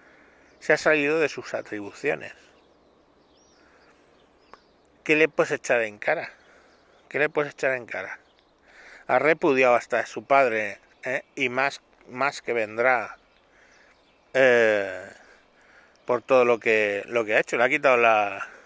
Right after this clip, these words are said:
el dinero que le da a la familia real, etcétera. Que, por cierto, el dinero que dan en España a la familia real es de chiste comparado con otras monarquías. Entonces,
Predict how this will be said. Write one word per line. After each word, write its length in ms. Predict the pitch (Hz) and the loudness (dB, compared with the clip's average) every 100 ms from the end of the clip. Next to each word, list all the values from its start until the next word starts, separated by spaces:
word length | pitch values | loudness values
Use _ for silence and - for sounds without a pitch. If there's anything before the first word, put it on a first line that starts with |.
| _ - - - - - _ _ _ _ _ _ _ _ _ _ | _ -20 -20 -20 -20 -20 _ _ _ _ _ _ _ _ _ _
el 200 | 117 110 | -6 -6
dinero 380 | 104 117 131 117 | -6 0 2 2
que 80 | 113 | 0
le 120 | 110 | 2
da 140 | 120 | 4
a 20 | 120 | 2
la 100 | 110 | 2
familia 400 | 110 120 113 104 | -2 -2 0 2
real, 320 | 110 139 135 | 2 2 0
etcétera. 500 | - 151 147 98 - - | -4 -4 -4 -8 -12 -10
Que, 280 | 110 101 98 | -6 -6 -8
por 200 | 101 - | -8 -2
cierto, 360 | 147 165 - - - - - 113 | -2 -2 -12 -16 -20 -20 -18 -16
el 160 | 110 | -14
dinero 760 | 101 110 120 127 131 135 135 135 - - - - | -14 -6 0 4 4 4 2 -4 -16 -20 -14 -2
que 120 | 127 | 2
dan 200 | 127 127 | 2 2
en 160 | 123 | -2
España 480 | 120 - 131 131 127 | -6 0 0 2 2
a 40 | 120 | 0
la 80 | |
familia 420 | 117 123 127 127 123 | 0 -2 0 0 2
real 320 | 127 135 - | 4 2 0
es 240 | 117 113 113 | -6 -4 -2
de 140 | 117 | -4
chiste 480 | - 143 - 156 170 | -2 -8 -2 -2 0
comparado 500 | 127 107 104 107 131 | -2 -2 0 0 0
con 340 | 127 107 101 | -2 -4 -6
otras 500 | 117 - 104 104 - | -8 -6 -6 -8 -10
monarquías. 760 | 120 113 98 101 - 147 101 110 | -10 -8 -10 -12 -6 -4 -4 -8
Entonces, 600 | 95 104 - 117 110 | -12 -12 -6 -6 -6